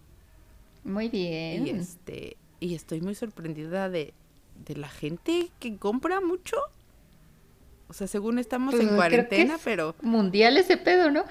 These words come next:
Speaker 2: Sí.
Speaker 1: Estamos en cuarentena y la economía está de la chingada y la gente aún así tiene pa' comprar.
Speaker 2: Exacto, pero aparte hacen unas colonononas así tremendas.
Speaker 1: Sí, está cañón, está cañón.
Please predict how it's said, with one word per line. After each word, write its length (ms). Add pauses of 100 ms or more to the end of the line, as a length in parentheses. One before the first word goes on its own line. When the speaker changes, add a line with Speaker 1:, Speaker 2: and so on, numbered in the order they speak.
(220)
Speaker 2:
Sí. 120
Speaker 1:
Estamos 280
en 140
cuarentena 720
y 420
la 260
economía 420
está 200
de 80
la 220
chingada 640
y 380
la 120
gente 300
aún 80
así 200
tiene 240
pa' 200
comprar. 560 (100)
Speaker 2:
Exacto, 880
pero 160
aparte 300
hacen 220
unas 320
colonononas 1120 (160)
así 240
tremendas. 720 (140)
Speaker 1:
Sí, 420
está 400
cañón, 680 (720)
está 240
cañón. 380